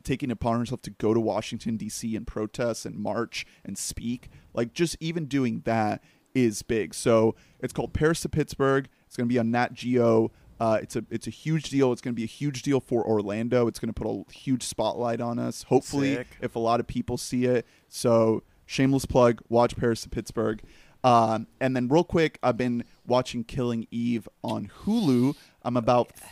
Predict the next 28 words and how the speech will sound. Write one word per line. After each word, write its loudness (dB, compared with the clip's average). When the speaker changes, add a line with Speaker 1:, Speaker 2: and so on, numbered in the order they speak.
Speaker 1:
three, -4
four 0
episodes -4
in. -4
I've 2
also 2
been 0
watching -2
Marvelous -2
Missus -10
Maisel, -2
which, 0
fuck, 0
it's -2
amazing. -2
Like, -2
Speaker 2:
Uh-oh. -6
Speaker 1:
we 4
need 2
to -2
be 0
watching 0
Speaker 2:
<laughs> -6
Speaker 1:
this -2
show. -2
It's 0
Speaker 2:
Uh-oh. 6
Speaker 1:
fucking 4